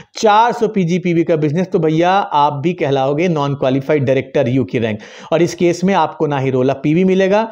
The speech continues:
क्योंकि नए प्लान में रोल अप पीवी है नहीं है, और डायरेक्टर बोनस ना ही बी को मिलेगा, ना ही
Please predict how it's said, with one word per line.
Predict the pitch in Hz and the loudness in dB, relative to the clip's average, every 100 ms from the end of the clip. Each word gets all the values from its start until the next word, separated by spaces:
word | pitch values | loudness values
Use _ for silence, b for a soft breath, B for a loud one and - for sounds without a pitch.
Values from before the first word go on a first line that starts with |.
| B B - | B B -4
क्योंकि | 143 156 | -2 0
नए | 139 143 | 0 0
प्लान | 143 139 | -2 0
में | 139 | 0
रोल | 131 127 | 2 0
अप | 127 | 0
पीवी | 131 123 107 | -2 -2 -2
है | 139 180 | -2 0
नहीं | 202 202 | 2 2
है, | 190 226 285 B B B | 2 0 -2 B B B
और | 156 | -2
डायरेक्टर | 151 156 151 180 | 0 0 0 -2
बोनस | 151 160 170 160 | 0 -2 -2 -4
ना | 147 | -4
ही | 156 | -2
बी | 127 175 | 0 0
को | 196 214 | 2 2
मिलेगा, | 202 214 220 | 2 2 2
ना | 202 151 | 0 0
ही | 165 | -2